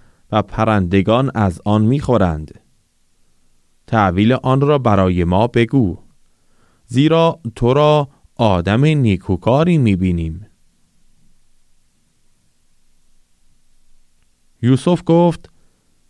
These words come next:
"قبل از این که غذای روزانهٔ شما را بیاورند، تعویل خواب شما را به شما می‌گویم.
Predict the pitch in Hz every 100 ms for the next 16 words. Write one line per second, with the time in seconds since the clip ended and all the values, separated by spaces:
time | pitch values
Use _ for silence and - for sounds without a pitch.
0 | _ 107 110 117 127 120 151 165 165 139
1 | 120 104 120 139 127 113 107 95 98 104
2 | 143 151 - 104 120 139 107 90 101 95
3 | 98 117 127 123 117 _ _ _ _ _
4 | 123 127 135 190 139 - 117 95 95 -
5 | 98 95 101 92 92 - 98 127 165 156
6 | 113 90 85 80 73